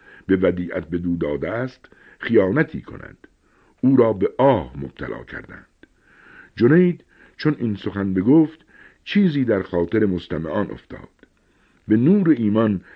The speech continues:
خبر یافت. گفت: "زنهار خاطرها از شبلی نگاه دارید که عین الله است در میان خلق." چنان که یک روز صبح اصحاب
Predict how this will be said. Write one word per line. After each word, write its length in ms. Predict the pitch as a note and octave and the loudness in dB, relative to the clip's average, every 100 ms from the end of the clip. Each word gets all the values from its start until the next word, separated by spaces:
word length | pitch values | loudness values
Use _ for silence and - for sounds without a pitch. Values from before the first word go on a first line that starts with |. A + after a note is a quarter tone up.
| - - | -20 -16
خبر 420 | - G2 G#2 D2+ | -4 0 0 0
یافت. 540 | G#1+ - _ _ _ _ _ _ _ _ | -8 -16 _ _ _ _ _ _ _ _
گفت: 460 | G#2+ C3+ B2+ - _ _ _ _ - | 4 6 4 -2 _ _ _ _ -2
"زنهار 640 | A2+ E3 B2 A#2+ G2+ F#2 | 2 2 2 0 0 -2
خاطرها 800 | - G#2 G#2 G#2 G2 G2 A#2+ A2 | -2 0 0 0 -2 0 -2 -2
از 140 | F2+ | -6
شبلی 460 | - - E2+ F2 G2+ | -6 -4 -4 -2 0
نگاه 520 | F2+ E2 A#2+ D3+ C#3 | 0 0 2 2 0
دارید 500 | A#2 G#2+ G2+ F2+ D#2+ _ _ - - - | -2 -2 -2 -6 -8 _ _ -20 -20 -20
که 140 | - - | -8 0
عین 260 | G3+ A3 D#3+ | 2 2 0
الله 580 | - D#2 D#2 G2+ F#2+ F2 | -2 -6 -2 0 0 -2
است 440 | E2 D2+ - _ _ - - | -8 -10 -18 _ _ -20 -8
در 140 | E2 | -8
میان 420 | D2+ D#2+ E2 D2+ | -6 -8 -8 -10
خلق." 500 | C#2 - A#2 G2 - - _ _ _ _ _ _ _ | -10 -10 -10 -10 -18 -20 _ _ _ _ _ _ _
چنان 300 | - F2+ G2 | -2 0 0
که 120 | F2+ | 0
یک 180 | G2 A#2+ | 2 2
روز 340 | A2 A#2+ A#2 G2+ | 2 -2 -2 -6
صبح 480 | - B2 D3+ C#3+ - | 0 2 2 -4 -10
اصحاب 560 | G#2 - A2+ C3+ C3+ | -12 -6 0 0 0